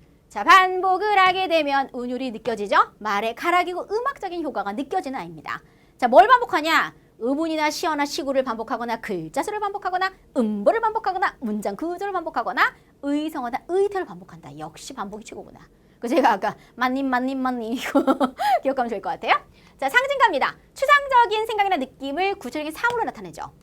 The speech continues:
맞네요. 그래서 여러분, 눈에 보이지 않는 아이들이었는데 구체적인 사물로 떡하니 제시해줘, 이렇게. 아. 자, 비유랑 상징은 어쨌거나 다른 대상을 활용한다는 거.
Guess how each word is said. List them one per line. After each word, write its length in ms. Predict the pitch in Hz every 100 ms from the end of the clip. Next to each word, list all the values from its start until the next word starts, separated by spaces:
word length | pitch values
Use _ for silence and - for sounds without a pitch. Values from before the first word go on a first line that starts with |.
| -
맞네요. 680 | 220 208 202 170 156 160 - _ -
그래서 180 | 262 262
여러분, 420 | 240 427 - - _ _
눈에 300 | 220 320 494 523
보이지 280 | 262 294 311
않는 200 | 226 240
아이들이었는데 720 | 226 208 196 180 220 359 165
구체적인 260 | - 269 285
사물로 340 | 403 427 349
떡하니 340 | 349 - 262 220
제시해줘, 340 | 180 185 139
이렇게. 300 | - - - - _ _ _ _ _
아. 580 | 147 156 156 156 151 - _ _ _ _
자, 240 | - 262 202
비유랑 400 | 302 349 440 466
상징은 360 | 494 453 427
어쨌거나 480 | 254 269 453 427 403
다른 320 | 392 - 330
대상을 280 | 349 359 330
활용한다는 460 | 415 403 277 196 170
거. 200 | -